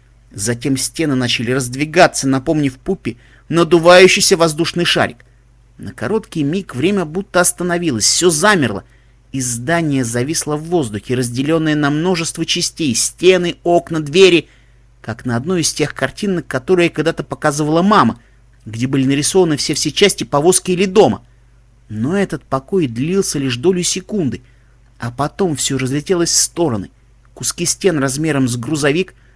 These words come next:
кувыркались по небу, словно клочки бумаги. Многие из них достигли рва и падали на мост и хижины за ним,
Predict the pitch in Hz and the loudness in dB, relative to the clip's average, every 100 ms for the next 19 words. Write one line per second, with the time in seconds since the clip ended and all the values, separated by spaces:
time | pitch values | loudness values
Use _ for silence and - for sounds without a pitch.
0 | _ - 160 165 - 180 170 - 175 180 | _ -8 0 2 4 4 4 2 0 2
1 | 180 165 156 _ _ _ - - 151 151 | 0 0 -4 _ _ _ -10 -4 -2 -2
2 | 160 156 - 175 156 156 156 139 135 _ | -2 -2 -2 -4 -2 -2 -2 -4 -10 _
3 | _ _ - 135 170 175 151 170 147 185 | _ _ -6 -2 2 2 0 0 2 0
4 | 151 156 - 175 165 165 165 190 180 156 | 2 0 0 -2 2 2 4 4 4 4
5 | 165 160 160 170 180 196 190 - 202 - | 0 0 0 2 2 2 2 -2 -6 -4
6 | 214 170 165 147 190 208 123 | -2 0 -2 0 0 2 0